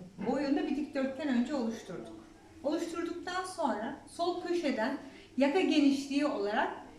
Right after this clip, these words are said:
yedi santim giriyoruz. Yaka derinliği olarak da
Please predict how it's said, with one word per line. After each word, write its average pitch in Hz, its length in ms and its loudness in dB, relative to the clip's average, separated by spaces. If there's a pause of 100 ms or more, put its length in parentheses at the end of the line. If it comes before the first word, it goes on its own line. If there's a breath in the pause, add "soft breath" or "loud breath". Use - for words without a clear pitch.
(120)
yedi 330 280 6
santim 302 680 6
giriyoruz. 220 560 2 (1500)
Yaka 302 320 8
derinliği 381 440 8
olarak 381 640 6
da 277 180 4